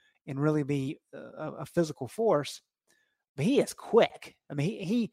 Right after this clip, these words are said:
he looks like a slot receiver in a, you know, a split end's body, essentially. And that changes what you can do dramatically. Um, and so now you've got a situation where you've got guys like Daz Newsome,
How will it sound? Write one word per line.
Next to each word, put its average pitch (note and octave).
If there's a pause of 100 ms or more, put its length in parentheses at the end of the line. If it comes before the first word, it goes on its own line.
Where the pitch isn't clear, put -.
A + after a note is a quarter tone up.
(140)
he G#3
looks G#3
like F3
a D3+
slot E3+
receiver C#3 (520)
in D3
a, C#3+
you D3
know, C3+
a C#3+
split E3
end's D3
body, C#3
essentially. D#3+ (760)
And C#3+
that G#3+
changes E3+ (100)
what D#3+
you D#3+
can C#3
do D3+
dramatically. C#3+ (920)
Um, C#3+
and D3+
so E3
now F3
you've F#3+
got F3
a D#3
situation D#3
where C#3+
you've C#3+
got F3+
guys C#3
like C#3
Daz C3+
Newsome, C3